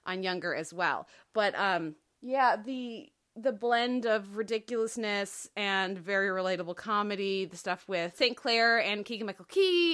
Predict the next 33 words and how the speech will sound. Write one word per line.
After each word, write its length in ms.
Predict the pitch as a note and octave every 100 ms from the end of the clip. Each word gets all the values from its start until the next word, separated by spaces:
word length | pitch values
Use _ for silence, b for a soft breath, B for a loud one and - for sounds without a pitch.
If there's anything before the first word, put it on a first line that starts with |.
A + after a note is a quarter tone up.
| A#3+
is 280 | B3+ G3+
<laughs> 120 | - B3+
terrific. 800 | G#3 B3 F4+ - D#4+ C#4+ C#4 C#4
I 100 | A#3+
mean, 200 | A#3 A3
Keegan-Michael 520 | B3 A#3 A3+ G#3+ G#3 -
Key 460 | G#3+ G#3+ G#3 G3+ -
in, 240 | G3+ G3
uh, 400 | E3 F#3 F3 D#3+
a 60 | E3+
tuxedo, 520 | F#3+ F#3+ - G#3+ F#3+
I'm 180 | F3 F3+
sorry, 340 | - F#3 F3
I 40 | E3+
need 180 | F3+ D#3+
some 380 | F#3 F3 D#3+ E3 b b _
C 160 | F#3+
P 120 | F#3 F#3
R 80 | E3
'cause 200 | F3+ D3+
we're 140 | D#3
all 140 | C3+
dead. 580 | D3 G3+ G3+ F#3 F3 E3+ B B B B -
Um, 500 | G3+ F#3+ F#3 F3+ F3+
it 160 | C4 B3
is, 120 | C#4
it's 260 | D#4+ D4+
super 220 | - F#4+ E4+
cute 280 | - C#4+ -
and 160 | A#3
fun 460 | - A#3+ A3+ A3+ A3+ -
and 580 | G#3 G3+ G3 F#3+ F#3 F3+ - _
just, 400 | - A3+ - -